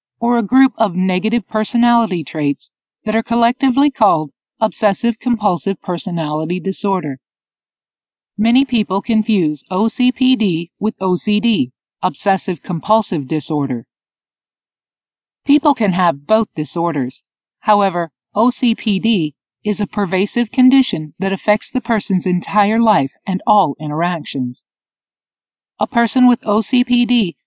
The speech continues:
may justify their rigidity and inflexibility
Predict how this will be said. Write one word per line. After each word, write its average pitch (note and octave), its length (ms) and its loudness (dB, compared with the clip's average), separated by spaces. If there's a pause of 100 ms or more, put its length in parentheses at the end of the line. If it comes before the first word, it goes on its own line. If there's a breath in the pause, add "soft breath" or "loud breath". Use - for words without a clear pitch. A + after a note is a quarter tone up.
(100)
may A#3 180 2
justify G#3 600 0
their F#3 180 -2
rigidity G3 640 0
and F#3+ 220 -2
inflexibility A3+ 1080 0